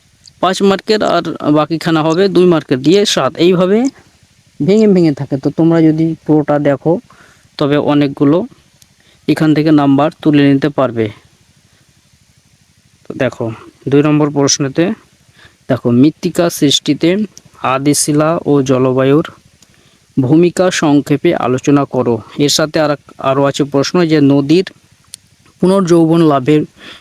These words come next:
ফলে কিভাবে নদী, কিভাবে নদী মঞ্চ গঠিত হয় চিত্রসহ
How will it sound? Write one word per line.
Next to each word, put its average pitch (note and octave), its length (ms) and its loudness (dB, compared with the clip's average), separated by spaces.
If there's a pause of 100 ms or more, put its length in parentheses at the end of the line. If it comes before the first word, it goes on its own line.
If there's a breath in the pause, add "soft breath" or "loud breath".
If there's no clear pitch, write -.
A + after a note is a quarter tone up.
(120)
ফলে D3+ 240 0 (120)
কিভাবে F#3+ 480 0
নদী, E3 440 2 (1300 loud breath)
কিভাবে F#3 320 2
নদী E3+ 460 2
মঞ্চ F3 400 2 (300)
গঠিত C#3+ 360 0
হয় D#3+ 260 0
চিত্রসহ E3 560 0